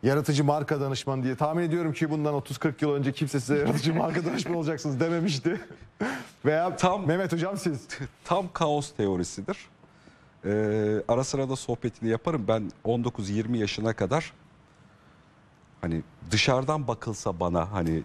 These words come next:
Speaker 2: şeyde <laughs> genel olarak hani hakaret ol de-, demeyeyim de hani saf bir şey olmaz bu çocuktan falan <laughs> diye tarif edilebilecek bir çocuk olduğumu zannediyorum.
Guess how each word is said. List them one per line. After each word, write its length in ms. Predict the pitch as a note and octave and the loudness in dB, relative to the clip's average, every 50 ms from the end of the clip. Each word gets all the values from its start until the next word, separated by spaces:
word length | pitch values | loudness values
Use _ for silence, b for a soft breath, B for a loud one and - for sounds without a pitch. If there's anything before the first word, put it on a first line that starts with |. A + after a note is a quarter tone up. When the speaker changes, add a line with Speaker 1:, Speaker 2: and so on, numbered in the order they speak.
| - | -4
Speaker 2:
şeyde 440 | D#2 - - F2+ E2+ E2+ D#2+ - - | -8 -4 -2 0 0 0 -2 -2 -4
<laughs> 80 | G2+ F2 | -4 0
genel 220 | - G#2 F#2+ G2 | 0 0 0 0
olarak 400 | E2 D2 D#2 F2+ B2+ F3 - - B B B B B B B B B B B | 0 0 2 2 0 0 -4 -8 B B B B B B B B B B B
hani 120 | - G2+ F#2+ | -2 -2 2
hakaret 460 | F#2 D3 - - A3+ A#3 A#3 A3+ A3 | 2 2 2 4 2 2 2 0 0
ol 120 | G#3+ G#3+ F#3 E3+ | 0 0 0 0
de-, 200 | F#3+ A3 G#3+ F#3 | 0 0 0 0
demeyeyim 360 | F3+ A3 A3 G#3+ A3+ C4 B3 F3+ | -2 -2 -2 -2 -2 -2 0 0
de 40 | |
hani 260 | C#3 C#3+ C#3+ C3+ C3 C3 B B B B B | 0 0 0 -2 -4 -4 B B B B B
saf 400 | - - - - - D4+ D4+ - - - - - - - - | -8 -6 -4 0 2 0 0 0 -4 -20 -20 -20 -14 -4 -2
bir 60 | G3 | 0
şey 160 | - - D4+ | 2 2 2
olmaz 300 | C#4 C#4 B3+ C#4+ D4+ B3 | 0 0 0 -2 -2 -2
bu 60 | F#3+ D#3+ | -4 -2
çocuktan 380 | - C#3 A#2 A#2+ - - C3+ | -2 -4 -4 -2 -2 -2 -2
falan 320 | C3+ - D3 D3 E3 D#3+ B2+ | 0 0 0 2 2 2 2
<laughs> 60 | G#2+ | 2
diye 120 | E3+ D3+ | 0 2
tarif 280 | - D3 B2 A#2+ B2+ - | 2 0 0 2 0 -2
edilebilecek 520 | A2+ F#2 A2 A#2 A#2+ B2 C#3+ E3+ E3 C#3 | -2 0 0 0 0 0 0 -4 -4 -4
bir 40 | D3+ | -2
çocuk 260 | - D#3+ D3 C#3+ - | -2 -2 -2 2 0
olduğumu 300 | B2 G#2 F2+ F#2+ F#2 F2 | 0 2 2 0 -2 0
zannediyorum. 600 | E2 E2+ F#2 F2 E2+ D#2+ D#2 - D#2 D2+ D2 D#2 | 2 2 2 2 2 0 -2 0 0 0 0 -2